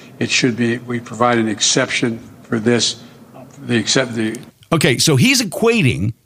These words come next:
Speaker 2: killing the unborn with voting rights.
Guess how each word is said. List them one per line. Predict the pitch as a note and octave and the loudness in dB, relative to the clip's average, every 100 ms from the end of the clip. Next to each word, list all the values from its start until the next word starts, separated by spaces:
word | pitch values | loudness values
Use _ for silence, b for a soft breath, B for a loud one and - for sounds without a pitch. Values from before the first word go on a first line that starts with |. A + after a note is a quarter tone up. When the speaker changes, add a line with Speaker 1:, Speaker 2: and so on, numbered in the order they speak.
| _ - | _ 0
Speaker 2:
killing | G#3 C4+ D#4 | 2 4 4
the | C#4 C4 | 4 4
unborn | A3+ D3+ G#3+ B3+ B2 G#2 C#3 - - | 4 4 4 4 2 0 -4 -4 0
with | C3+ | 2
voting | A2 D3 G#2+ | 4 4 2
rights. | D2 A1+ - - | 0 -6 -12 -14